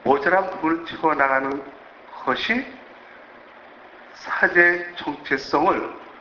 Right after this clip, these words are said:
구체적으로 실현시키는 장,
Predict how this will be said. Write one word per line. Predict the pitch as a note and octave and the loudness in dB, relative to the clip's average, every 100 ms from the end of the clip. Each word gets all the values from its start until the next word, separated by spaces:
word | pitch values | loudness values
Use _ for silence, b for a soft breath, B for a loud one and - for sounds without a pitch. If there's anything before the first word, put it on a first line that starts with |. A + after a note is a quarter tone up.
| B B - - | B B -20 -16
구체적으로 | D#3 D3+ E3 D3+ D3 D3+ | -12 -6 0 2 2 0
실현시키는 | C#3+ D3+ - - - C#3 C#3 B2 - - B B B B - - | -2 -4 -4 -8 0 2 2 0 -6 -14 B B B B -20 -6
장, | - B2+ A2+ - | 2 4 4 2